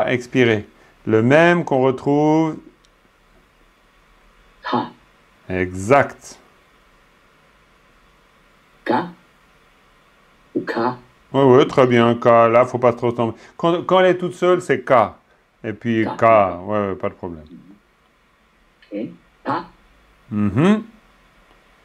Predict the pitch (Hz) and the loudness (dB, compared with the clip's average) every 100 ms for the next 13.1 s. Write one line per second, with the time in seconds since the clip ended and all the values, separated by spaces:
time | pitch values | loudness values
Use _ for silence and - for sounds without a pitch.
0 | _ _ _ _ _ _ _ _ - - | _ _ _ _ _ _ _ _ -20 -20
1 | _ _ _ _ _ _ _ - 240 175 | _ _ _ _ _ _ _ -6 -6 -6
2 | - _ _ _ _ _ _ _ _ _ | -18 _ _ _ _ _ _ _ _ _
3 | _ _ _ _ _ _ _ _ _ _ | _ _ _ _ _ _ _ _ _ _
4 | _ _ _ _ _ _ _ _ _ _ | _ _ _ _ _ _ _ _ _ _
5 | _ - - - - _ _ _ _ _ | _ -4 -4 -6 -14 _ _ _ _ _
6 | _ _ _ _ - - - _ _ _ | _ _ _ _ -20 -20 -20 _ _ _
7 | _ _ _ _ _ _ _ _ _ _ | _ _ _ _ _ _ _ _ _ _
8 | _ _ - - - _ _ 92 87 - | _ _ -4 -4 -8 _ _ -10 -10 -6
9 | 104 - - _ 104 110 95 - 104 101 | -6 -6 -10 _ -2 -2 -2 -4 -2 -4
10 | 82 - 101 95 85 90 87 87 87 87 | -6 -4 -2 -2 -2 -4 -4 -4 -4 -4
11 | 104 123 - - - _ 98 92 90 90 | -4 -6 -18 -20 -20 _ -6 -2 -2 -2
12 | 95 87 - 117 - 110 101 95 95 95 | -6 -6 -8 -10 -4 -2 0 -2 0 0
13 | - | -2